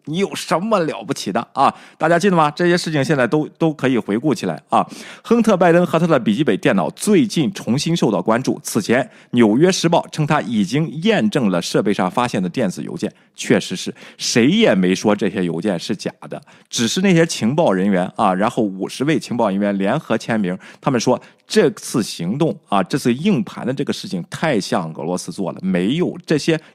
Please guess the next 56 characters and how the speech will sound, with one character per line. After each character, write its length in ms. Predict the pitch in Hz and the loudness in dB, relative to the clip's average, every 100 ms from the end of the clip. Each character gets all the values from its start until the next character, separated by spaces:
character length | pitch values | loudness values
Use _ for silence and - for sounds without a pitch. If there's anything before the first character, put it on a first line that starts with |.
| _ | _
邮 220 | 117 107 | 0 2
件 220 | 151 131 | 4 0
当 220 | 104 123 135 | 2 0 0
时 180 | - | -2
是 160 | 127 104 | -4 -2
没 160 | 87 104 | -2 -2
法 180 | 104 | -4
确 200 | - - | -6 -6
定 160 | 90 85 | -4 -6
真 160 | - 175 | -4 -6
假 120 | - - | -6 -12
的。 80 | - - - _ | -18 -18 -20 _
但 200 | 190 147 | 2 2
是 240 | 123 135 - - - | 2 -2 -4 -12 -4
二 280 | - 180 127 | 2 4 4
零 280 | 95 98 135 - | 4 0 -2 -2
二 260 | 151 127 | 2 2
零， 180 | 101 92 | 2 -2
二 260 | - 151 110 | 0 2 2
一 140 | 127 | 0
年 260 | 151 104 101 | 0 2 2
五 300 | 107 57 50 | -2 -8 -2
月 120 | 120 | 0
份 160 | 135 120 - | 2 -2 0
啊， 180 | 107 87 - | 0 0 -2
就 80 | |
是 180 | 101 95 82 - - - | -4 -4 -6 -10 -20 -14
去 240 | - 156 | -4 0
年 200 | 104 80 | 0 0
的 140 | 98 90 | -2 -2
五 240 | 69 55 | -6 -6
月 140 | 85 | -2
份， 180 | 117 123 | 0 -2
亨 280 | - - 196 | -4 -2 0
特· 160 | 214 165 | 2 2
拜 160 | 123 120 | 2 2
登 160 | 123 | 0
在 160 | 139 123 | 0 -2
接 160 | 101 143 | 0 0
受 140 | 131 | 0
C 260 | 110 - 185 | 0 -2 -2
B 220 | 190 185 | -2 -4
S 400 | - 113 156 156 | -2 -2 -2 -2
的 140 | 117 | -4
采 200 | 87 98 | -2 -4
访 220 | 117 85 | -2 -4
中， 160 | 82 104 | -4 -6
自 360 | - - 240 196 | -8 -6 0 -2
己 280 | - - - | -2 -12 -4
就 200 | - 170 | 0 0
承 240 | - 120 | 0 -2
认 180 | 165 - | -2 0
这 140 | - | -2
个， 160 | 175 131 - _ | 0 -2 -4 _
这 160 | - 190 | -2 0
个， 200 | 131 | 2